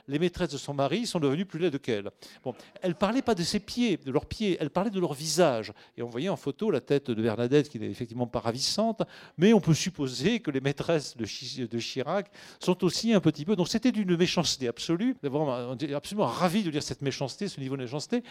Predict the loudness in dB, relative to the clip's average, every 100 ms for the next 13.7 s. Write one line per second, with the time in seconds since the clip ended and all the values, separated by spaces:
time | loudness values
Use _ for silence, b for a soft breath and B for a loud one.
0 | B B 0 4 4 4 4 4 4 2
1 | 2 -2 -6 -4 -2 0 0 0 -2 0
2 | 0 0 -2 -6 -4 -6 -4 -8 -6 -6
3 | -4 -4 -6 _ B B B -4 -2 0
4 | 0 0 -4 -4 -4 -4 -6 -10 -16 b
5 | b -12 -6 -4 -4 -2 0 0 -4 -8
6 | -6 -6 -6 -8 -8 -10 -12 b b -12
7 | -10 -8 -2 -2 -2 -8 -12 -6 -4 -4
8 | -2 -4 -4 -6 -6 -2 -2 -2 -2 -4
9 | B B -14 -8 -2 -2 -2 -4 -8 -6
10 | -6 -6 -2 0 -2 b b -8 -4 -2
11 | -4 -8 -12 -8 -8 -8 -14 -6 -4 -2
12 | -4 -6 -8 -8 B B -12 -4 -4 -4
13 | -8 _ -4 -2 -2 -4 -6